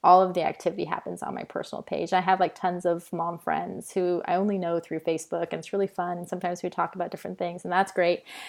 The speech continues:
And then, and I share, like, studies and stuff sometimes on Facebook. And then on Instagram, it's more, like, pictures of my kids and, um, food that I make and things like that. So, um, yeah, if you wanna find me there, um, it's,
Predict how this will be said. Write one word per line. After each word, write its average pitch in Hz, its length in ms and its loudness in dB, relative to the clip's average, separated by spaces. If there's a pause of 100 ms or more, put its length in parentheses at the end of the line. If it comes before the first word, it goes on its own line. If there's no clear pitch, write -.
(160)
And 190 240 4
then, 185 260 6
and 185 100 4
I 190 100 6
share, 175 320 2
like, 160 140 -4
studies 160 460 -2
and - 100 -10
stuff - 200 -6
sometimes 190 420 -4
on 208 100 0
Facebook. 220 380 -2 (340)
And 190 180 4
then 190 260 8
on 185 260 2
Instagram, 190 640 4
it's - 160 -6
more, 180 260 2
like, - 260 -2
pictures 180 300 -6
of - 120 -10
my - 100 -10
kids 190 680 2
and, 170 580 -4
um, 175 340 -2
food 208 300 -2
that 196 100 2
I 190 120 0
make 185 580 -2 (160)
and 190 180 -10
things - 220 -12
like - 140 -12
that. - 160 -6 (100)
So, 180 260 -4 (460)
um, 185 320 0
yeah, 233 200 4
if - 80 -6
you 202 60 2
wanna 185 180 4
find 190 220 2
me 185 120 0
there, 185 460 6
um, 170 360 -2 (240)
it's, - 640 -10